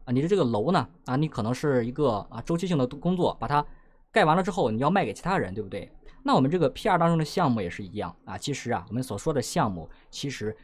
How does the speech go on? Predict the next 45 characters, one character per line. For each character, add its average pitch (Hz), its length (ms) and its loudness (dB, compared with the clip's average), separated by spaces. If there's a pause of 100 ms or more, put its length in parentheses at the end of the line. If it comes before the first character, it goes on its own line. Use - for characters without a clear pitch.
就 170 140 4
是 127 100 -2
你 117 140 0
剪 87 360 -4
辑 113 200 -6
的 110 80 -6
一 92 120 -10
个 90 100 -10
片 127 380 -2
子 104 140 -4
而 80 220 -8
已， - 340 -16 (1040)
对 113 140 0
不 98 60 -6
对？ 98 200 -6 (440)
啊， 107 180 -6
你 120 100 -2
接 160 220 2
过 143 100 4
一 131 40 2
个 143 80 2
片 160 200 0
子 131 120 2
来， 110 80 0
你 104 100 -2
接 151 180 -2
单 151 220 2 (100)
啊， 101 140 -8
接 139 160 -2
了 127 80 0
一 113 80 -4
个 127 120 -6
片 147 360 0
子， 101 180 -8
你 90 80 -8
需 - 120 -4
要 123 80 0
给 - 40 -8
它 98 80 -10
剪 92 220 -8
辑 92 80 -12
一 95 80 -10
个 95 80 -10
片 98 260 -8
子， 87 160 -12